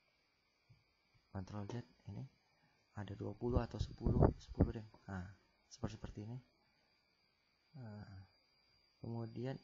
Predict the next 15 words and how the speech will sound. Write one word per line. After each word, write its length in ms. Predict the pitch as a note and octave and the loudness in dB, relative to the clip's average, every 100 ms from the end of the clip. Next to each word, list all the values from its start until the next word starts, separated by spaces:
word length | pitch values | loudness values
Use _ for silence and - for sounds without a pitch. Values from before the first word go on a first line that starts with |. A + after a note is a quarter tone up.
| B2+ | -6
ini 640 | A#2+ B2 C3+ C3+ C3+ C3 A#2+ - _ _ _ _ _ _ _ _ - | -4 -4 -4 -4 -6 -6 -8 -12 _ _ _ _ _ _ _ _ -10
blend 320 | A#2 G#2 G#2+ | -6 -4 -4
direction, 480 | G#2 G#2+ G2 - C#3 C#3+ - _ _ _ _ _ _ _ _ _ _ _ _ G#2 | -6 -6 -8 -6 -6 -8 -14 _ _ _ _ _ _ _ _ _ _ _ _ -8
eh, 260 | G#2 G#2 G#2 | -6 -6 -4
perputaran 720 | G#2+ - G#2 - G#2 G#2 G#2 G#2 G#2+ - _ _ _ _ _ _ _ _ _ | -4 8 8 8 -2 -4 -8 -8 -14 -20 _ _ _ _ _ _ _ _ _
tiga 240 | - G#2+ G#2 | -12 -8 0
puluh 240 | - - | 2 2
derajat, 400 | G#2 G#2 A2 A2+ - _ _ _ - | 0 -8 -8 -8 -12 _ _ _ -12
lima 160 | G2+ | -12
puluh 240 | G#2+ G#2 - | -10 -8 -8
derajat, 400 | - - G#2+ A2+ - | -10 -8 -10 -10 -12
nah, 320 | F#2 G#2 G2+ - | -12 -12 2 4
putar 240 | - A#2+ - G2 | 6 4 0 -2
ya. 80 | G2+ - _ - - - - _ _ _ _ _ _ _ _ _ _ _ _ _ _ _ _ _ _ _ - _ _ _ - - G2 | -16 -20 _ -20 -20 -20 -20 _ _ _ _ _ _ _ _ _ _ _ _ _ _ _ _ _ _ _ -20 _ _ _ -20 -16 -10
Nol. 240 | F#2+ A2 | -8 -8